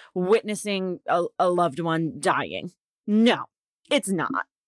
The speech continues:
And so in, in the psychology world, in the trauma world, um,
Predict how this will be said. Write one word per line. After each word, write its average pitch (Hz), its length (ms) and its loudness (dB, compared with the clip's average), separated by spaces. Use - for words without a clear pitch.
And 277 180 4
so 277 360 2
in, 247 160 -2
in 240 140 -2
the 233 100 0
psychology 285 600 0
world, 214 240 2
in 202 80 -2
the 202 80 -4
trauma 269 420 0
world, 180 580 2
um, 185 540 -2